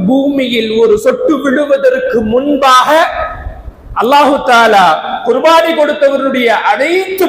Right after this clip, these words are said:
பாவங்களையும் மன்னிக்கின்றான், எல்லா பாவங்களையும் மன்னிக்கின்றான். கண்ணியத்திற்குரிய அல்லாஹ்வின் நல்லடியார்களே, அப்படிப்பட்ட உயர்தரமான அமல் குர்பானி என்கின்ற அமல்.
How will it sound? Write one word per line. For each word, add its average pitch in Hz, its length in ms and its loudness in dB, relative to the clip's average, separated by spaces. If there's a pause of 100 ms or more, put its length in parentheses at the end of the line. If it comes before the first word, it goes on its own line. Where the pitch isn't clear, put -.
(140)
பாவங்களையும் 320 720 2
மன்னிக்கின்றான், 233 600 -6 (280)
எல்லா 262 360 2
பாவங்களையும் 302 840 2
மன்னிக்கின்றான். 202 600 -6 (1300)
கண்ணியத்திற்குரிய 190 720 -2
அல்லாஹ்வின் 196 520 -2
நல்லடியார்களே, 196 720 -2
அப்படிப்பட்ட 233 560 -2
உயர்தரமான 226 760 -2 (180)
அமல் - 220 -12 (640)
குர்பானி 220 460 -2
என்கின்ற 165 420 -6
அமல். 131 300 -10